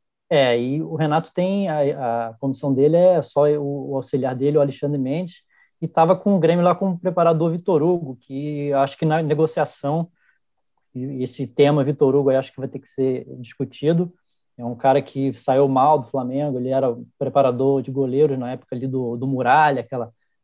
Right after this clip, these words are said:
aquela final lá que, que o Muralha pulou pro canto direito, todas as, as disputas. Era o Vitor Hugo, preparador de goleiros, é um, um cara que saiu meio mal do, do Flamengo. Eu não sei como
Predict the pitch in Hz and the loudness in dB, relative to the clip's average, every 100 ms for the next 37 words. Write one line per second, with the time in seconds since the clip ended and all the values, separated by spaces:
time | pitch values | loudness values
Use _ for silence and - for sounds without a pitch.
0 | _ 120 117 110 101 - 127 131 135 127 | _ -6 -2 -2 -4 -6 0 2 4 4
1 | 123 127 113 _ _ 120 120 120 120 127 | 0 -6 -14 _ _ -12 -10 -6 -2 0
2 | 127 123 135 139 - - 135 123 123 131 | -2 -2 -2 -2 -6 -6 -6 -6 -4 -2
3 | 135 - 139 127 127 120 135 113 113 - | -4 -4 -4 -4 -6 -10 -12 -12 -14 -4
4 | 151 165 139 131 - _ _ - 135 127 | 0 2 0 -8 -12 _ _ -12 -8 -6
5 | 143 151 143 147 147 143 143 139 147 143 | 2 4 6 4 2 2 2 2 2 0
6 | 147 135 147 147 156 151 139 151 151 - | 0 0 0 -2 -4 -6 -4 -4 -4 -4
7 | - 151 160 156 180 175 147 135 131 135 | -2 0 0 0 -2 -2 0 -2 -4 -10
8 | - 135 - 139 135 139 151 - 160 - | -12 -12 -4 0 0 0 0 -2 -4 -2
9 | 160 165 | -2 -4